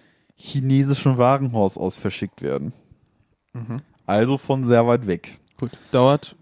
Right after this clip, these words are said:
Speaker 2: länger, denkt man sich erstmal nichts
Speaker 1: Dauert
Speaker 2: bei, wenn's
Speaker 1: länger,
Speaker 2: nicht ankommt.
Speaker 1: denkt man sich nichts, genau, da weiß man Bescheid. So, auf jeden Fall, ähm,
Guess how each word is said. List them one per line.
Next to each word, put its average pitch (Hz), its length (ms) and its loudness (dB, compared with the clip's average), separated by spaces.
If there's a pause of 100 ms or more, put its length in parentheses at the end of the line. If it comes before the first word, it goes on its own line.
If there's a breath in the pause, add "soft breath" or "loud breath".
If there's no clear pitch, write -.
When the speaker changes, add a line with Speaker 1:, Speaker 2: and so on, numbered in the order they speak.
(140)
Speaker 2:
länger, 143 360 -2
denkt 123 280 -2
man 113 120 -4
sich 107 160 -12
erstmal - 320 -12
nichts 117 100 -10
Speaker 1:
Dauert 123 360 4
Speaker 2:
bei, 110 60 -2
wenn's 123 120 4
Speaker 1:
länger, 151 400 4
Speaker 2:
nicht - 180 -6
ankommt. 104 180 -6
Speaker 1:
denkt 123 240 4
man 123 200 4
sich 117 180 -4
nichts, 117 340 -6
genau, 92 400 -2
da 98 100 -2 (380)
weiß 110 220 0
man 120 140 -2
Bescheid. 98 440 -4
So, 123 140 2
auf 117 80 2
jeden 170 200 2
Fall, 147 460 2
ähm, 120 460 2